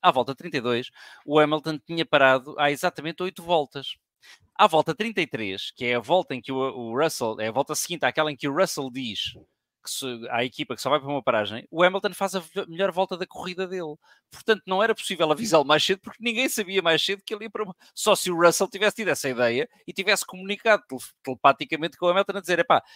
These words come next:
eu estou a pensar fazer só uma paragem." Mas naquela altura em que ele começou a apertar, que é a volta trinta e três,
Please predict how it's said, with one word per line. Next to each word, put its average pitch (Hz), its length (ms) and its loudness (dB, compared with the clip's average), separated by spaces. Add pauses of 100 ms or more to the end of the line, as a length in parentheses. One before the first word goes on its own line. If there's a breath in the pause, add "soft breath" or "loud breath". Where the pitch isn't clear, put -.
eu 165 60 -6
estou 180 140 -2
a - 20 -2
pensar 180 240 4
fazer 170 220 -2
só 165 160 4
uma 160 100 -2
paragem." 143 420 2 (200)
Mas 170 200 -4
naquela 247 300 2
altura 143 560 0
em 143 160 -8
que - 220 -10
ele 170 120 -6
começou 151 320 -4
a 175 40 6
apertar, 107 480 -2 (340)
que - 160 -10
é 110 80 -4
a 110 60 -4
volta 120 280 -6
trinta 127 260 -10
e 117 40 -8
três, 110 380 -8